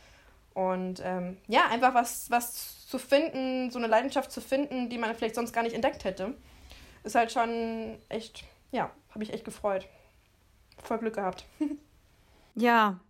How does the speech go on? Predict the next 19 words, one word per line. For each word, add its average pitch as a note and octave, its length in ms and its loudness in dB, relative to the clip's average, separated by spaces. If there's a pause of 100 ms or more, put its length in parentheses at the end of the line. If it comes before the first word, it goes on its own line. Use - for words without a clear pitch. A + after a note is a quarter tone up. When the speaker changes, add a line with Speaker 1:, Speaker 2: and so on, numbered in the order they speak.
Speaker 2:
sehr, G#3 180 -2
sehr A3+ 200 -2
gut A3+ 160 -2
auf A3 120 2
jeden G#3 200 -2
Fall. G3 200 0
Also G3 380 0
auch F#3 300 2
Hut A#3 160 0
ab - 340 2
mit, F#3+ 240 -6
mit G3 240 -6
so G#3+ 60 -6
einem F#3+ 240 -2
Juniorstudium G#3+ 1160 -4
in G3+ 360 -4 (120)
Pharmazie G#3 680 -4
Richtung G#3 400 -8
Chemie. G#3 480 -2